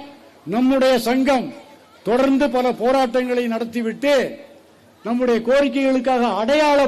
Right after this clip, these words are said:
போராட்டம் நடத்தாமல், ஆளுங்கட்சி அதை சேர்ந்த அமைப்புகள் எல்லாம் நம்முடைய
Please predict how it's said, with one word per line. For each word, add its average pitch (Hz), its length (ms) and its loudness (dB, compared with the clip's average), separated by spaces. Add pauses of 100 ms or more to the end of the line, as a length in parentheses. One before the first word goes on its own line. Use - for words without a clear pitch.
(100)
போராட்டம் 247 480 2
நடத்தாமல், 233 560 0 (960)
ஆளுங்கட்சி 269 640 2 (720)
அதை 247 180 0 (140)
சேர்ந்த 262 260 2 (120)
அமைப்புகள் 254 540 0
எல்லாம் 247 340 0 (440)
நம்முடைய 247 340 0